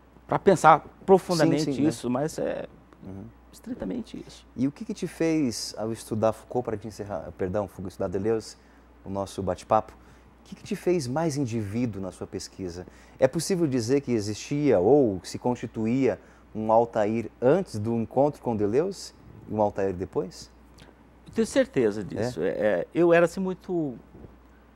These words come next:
Speaker 1: vamos dizer uma palavra, fechado por algumas questões que não me atravessavam.
Speaker 2: Uhum.
Speaker 1: Justamente, é, é,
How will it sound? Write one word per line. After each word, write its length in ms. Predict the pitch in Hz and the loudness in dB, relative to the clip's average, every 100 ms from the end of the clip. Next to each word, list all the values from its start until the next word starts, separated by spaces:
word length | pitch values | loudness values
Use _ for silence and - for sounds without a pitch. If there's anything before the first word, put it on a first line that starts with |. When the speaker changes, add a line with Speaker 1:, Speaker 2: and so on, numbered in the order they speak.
| _ _ _ - - - - - _ _ - - _ | _ _ _ -20 -20 -20 -20 -20 _ _ -20 -20 _
Speaker 1:
vamos 340 | 147 170 170 135 | -14 -10 -10 -12
dizer 540 | - 120 113 143 165 | -10 -12 -6 -4 -2
uma 400 | 143 131 113 - - - | -4 -6 -8 -12 -18 -14
palavra, 500 | 107 131 151 123 117 | -12 -10 -12 -12 -12
fechado 720 | - 220 - - 190 214 175 | -8 -8 -8 2 6 6 4
por 160 | 156 | 0
algumas 540 | 160 139 156 135 - - - - - | -2 -2 -4 -6 -8 -18 -20 -20 -10
questões 580 | 170 - - 190 226 220 | -8 -6 0 2 2 0
que 100 | 226 | 0
não 160 | 202 | 2
me 100 | 240 | 2
atravessavam. 920 | 240 233 208 202 220 - 233 247 - 104 - | 0 0 0 0 -2 -4 -4 -4 -6 -10 -10
Speaker 2:
Uhum. 340 | 101 98 107 127 - | -10 -8 -10 -12 -8
Speaker 1:
Justamente, 600 | 147 - 156 160 185 190 | -8 -4 -2 0 0 -2
é, 300 | - - 127 | -2 -4 -8
é, 280 | - - | -8 -12